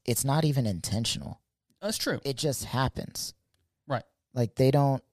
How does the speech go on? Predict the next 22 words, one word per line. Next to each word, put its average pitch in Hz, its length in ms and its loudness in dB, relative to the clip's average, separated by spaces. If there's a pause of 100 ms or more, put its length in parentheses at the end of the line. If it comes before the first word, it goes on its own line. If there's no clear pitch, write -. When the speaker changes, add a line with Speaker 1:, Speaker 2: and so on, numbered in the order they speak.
(320)
Speaker 1:
realize 143 540 4
that 135 140 0
that's 135 200 4
what 135 120 -6
they're 131 120 2
doing, 139 460 2 (640)
but 120 160 4
if 117 160 0
you 113 60 0
point 131 340 0
it 101 60 2
out, 123 300 2
like, 107 220 -2
it, - 100 -8 (280)
it's 127 180 -4
still 127 520 2
in 123 220 0
their 110 140 2
head, 110 440 2
just - 300 -2 (180)
doesn't 117 400 2
compute, 107 640 0